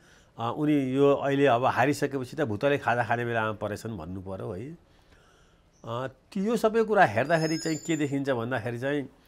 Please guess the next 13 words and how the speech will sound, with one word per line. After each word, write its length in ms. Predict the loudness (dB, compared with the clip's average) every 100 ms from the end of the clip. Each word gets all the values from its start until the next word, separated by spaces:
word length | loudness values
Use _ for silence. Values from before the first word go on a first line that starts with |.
| -20 -20 -20 -10
गोविन्द 340 | 0 2 4 4
भट्टराईको 760 | 4 0 -2 2 4 4 2
व्यक्तित्व, 680 | 2 2 2 -2 0 -2 0
नेविसङ्घको 520 | -2 -2 -2 -2 -2
अध्यक्ष, 460 | -2 -2 -4 -4 -4
होइन, 580 | -4 -6 -8 -10 -10 -12 -20 -20 _ -4
एउटा 120 | 0
राम्रो 400 | 4 4 4 0
सफल 340 | -2 0 2
अध्यक्ष 420 | 2 0 -4 -4
भएर 300 | -4 -2 -4
चाहिँ 400 | -4 -6 -6 -6
निस्किएको, 680 | -8 -8 -4 -4 -2 -4